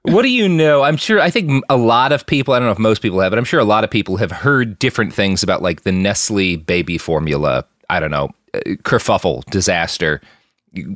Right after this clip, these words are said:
quasi m-, mass murder spree thing. Uh, have you heard anything about this?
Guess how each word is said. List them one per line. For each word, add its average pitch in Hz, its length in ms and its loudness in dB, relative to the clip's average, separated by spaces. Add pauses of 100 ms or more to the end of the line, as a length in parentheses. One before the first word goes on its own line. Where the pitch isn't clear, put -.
quasi 92 680 0 (160)
m-, - 160 -12
mass 90 340 -2
murder 76 380 -2 (160)
spree 71 440 -6
thing. 65 360 -4 (400)
Uh, 95 140 0
have 90 120 -2
you 165 100 2
heard 180 140 2
anything 175 220 0
about 156 220 0
this? - 320 0